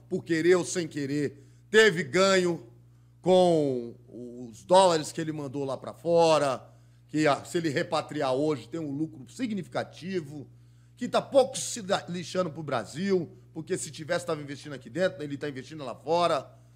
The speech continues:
mas assumiu como um mito, um mito, e ele é, de fato, do, do sistema financeiro, pros banqueiros, ele é,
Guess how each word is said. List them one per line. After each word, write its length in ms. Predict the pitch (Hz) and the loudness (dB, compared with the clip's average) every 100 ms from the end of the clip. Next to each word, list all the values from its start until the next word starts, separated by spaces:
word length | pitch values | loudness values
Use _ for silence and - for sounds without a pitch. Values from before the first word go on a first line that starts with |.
| _ _ - | _ _ -4
mas 220 | 170 170 | -2 -2
assumiu 400 | - 160 156 175 | -4 -8 -10 -14
como 240 | 165 165 | -14 -16
um 80 | 139 | -16
mito, 400 | 131 196 - - _ _ | -16 -18 -20 -20 _ _
um 80 | 120 | -18
mito, 280 | 123 143 - - | -14 -14 -16 -20
e 160 | 131 156 | -10 -6
ele 180 | 165 123 | -2 0
é, 140 | 175 | 0
de 100 | 180 | -2
fato, 400 | - 127 175 - | -10 -10 -10 -12
do, 200 | 117 117 | -20 -20
do 180 | 113 113 | -20 -20
sistema 280 | 120 113 104 | -18 -18 -18
financeiro, 500 | 110 104 - 120 - | -18 -20 -12 -10 -10
pros 160 | 117 | -14
banqueiros, 680 | 95 113 95 - 156 - - - _ _ | -16 -16 -16 -12 -12 -12 -20 -20 _ _
ele 240 | - 123 120 | -14 -8 -2
é, 320 | 139 160 - | -2 -4 -8